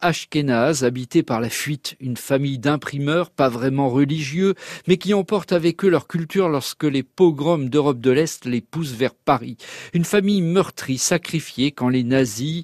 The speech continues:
auront décidé la solution finale. À ce moment-là, les parents de René Goscinny, qui vient tout juste de naître, seront déjà partis en Argentine. C'est là que grandira le futur géant de la B D avant d'aller tenter sa chance à New York.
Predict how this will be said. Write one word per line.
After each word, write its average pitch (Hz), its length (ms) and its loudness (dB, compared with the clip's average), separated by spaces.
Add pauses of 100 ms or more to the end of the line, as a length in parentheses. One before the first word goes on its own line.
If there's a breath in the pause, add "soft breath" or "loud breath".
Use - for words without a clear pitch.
auront 127 280 0
décidé 131 580 0
la 113 140 -2
solution 120 500 -4
finale. 107 560 -4 (340 loud breath)
À 190 100 4
ce 196 140 0
moment-là, 208 580 4
les 156 160 0
parents 196 300 2
de 139 240 4
René 175 400 2
Goscinny, 147 640 0
qui - 160 -12
vient 120 240 -2
tout 117 220 -8
juste 117 400 -8
de 117 220 -2
naître, 185 400 -2 (180 loud breath)
seront 202 320 2
déjà 196 280 0
partis 185 300 -2
en 165 160 0
Argentine. 139 800 -2
C'est - 200 0
là 202 120 0
que - 140 -2
grandira 123 600 0
le 131 120 -2
futur 127 380 -6
géant 143 420 0
de 127 100 0
la 123 140 4
B 117 120 0
D 160 240 2 (280 loud breath)
avant 160 160 4
d'aller 131 380 2
tenter 117 340 -6
sa 113 200 -4
chance 151 360 -4
à 131 60 4
New 135 180 2
York. - 420 2